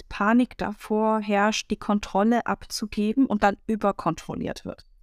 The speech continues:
Gerade in der jetzigen Zeit, wo viele remote arbeiten,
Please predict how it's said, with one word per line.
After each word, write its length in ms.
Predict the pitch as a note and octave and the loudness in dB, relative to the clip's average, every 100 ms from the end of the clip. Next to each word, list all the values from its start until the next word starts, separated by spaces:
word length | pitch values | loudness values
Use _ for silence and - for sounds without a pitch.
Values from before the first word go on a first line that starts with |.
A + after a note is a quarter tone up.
| - - - - | -20 -20 -20 -2
Gerade 320 | F#3+ A3+ C4+ | 4 6 6
in 120 | A3 | 4
der 120 | G#3+ | 4
jetzigen 380 | G#3 G#3 A#3 A3 | 4 0 -2 -4
Zeit, 320 | - A3 A3 | 0 0 0
wo 60 | G#3 | -4
viele 260 | - A#3+ | -2 0
remote 480 | A3+ G#3+ G3+ G3+ - | 2 4 2 0 -2
arbeiten, 480 | - - C#3 - G#3 | -6 -4 -4 -4 -12